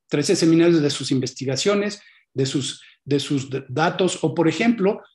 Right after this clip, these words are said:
había técnicos académicos que tenían, este, técnicas altamente especializadas y que las presentaron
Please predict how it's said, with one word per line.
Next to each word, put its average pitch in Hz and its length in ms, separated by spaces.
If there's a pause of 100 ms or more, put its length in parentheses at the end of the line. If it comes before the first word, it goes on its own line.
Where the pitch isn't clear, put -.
(240)
había 156 380
técnicos 175 380
académicos 165 480
que 135 100
tenían, 160 420
este, 135 520
técnicas 185 640
altamente 180 440
especializadas 160 720
y 165 80
que 160 100
las - 180
presentaron 156 680